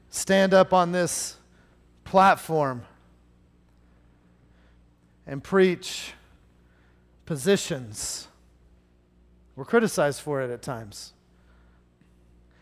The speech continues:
I sat with a, a group of pastors last week or two weeks ago, um, with, um,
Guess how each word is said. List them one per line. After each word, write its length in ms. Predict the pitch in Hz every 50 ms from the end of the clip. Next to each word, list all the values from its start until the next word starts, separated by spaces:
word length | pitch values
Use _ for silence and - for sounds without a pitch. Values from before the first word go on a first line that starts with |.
| _ _ _
I 80 | - 139
sat 320 | - - 202 202 180 160
with 260 | 165 180 175 175 -
a, 240 | 160 147 139 135 135 -
a 80 | 135
group 260 | 127 120 160 175 170 -
of 100 | 131 -
pastors 760 | - 160 156 170 160 - - 160 143 131 120 - - - - _ _ _ _ _ - _ _ _ _ -
last 400 | 143 147 156 156 147 - - 139
week 360 | 143 156 170 160 143 - -
or 60 | 120
two 180 | - - 175 156
weeks 260 | 147 139 127 - -
ago, 360 | 127 123 131 127 123 120 120 - _ _ _ _ _ _ _ _ _ _ _ _ _ _ _ _ _ - -
um, 520 | 143 139 143 139 135 127 120 113 113 104 - _ _ _ _ _ _ _ _ _ _ _ _ _ _ _ _ _ _ _
with, 520 | - 143 151 151 147 139 - - - - -
um, 440 | 151 139 135 131 123 120 110 107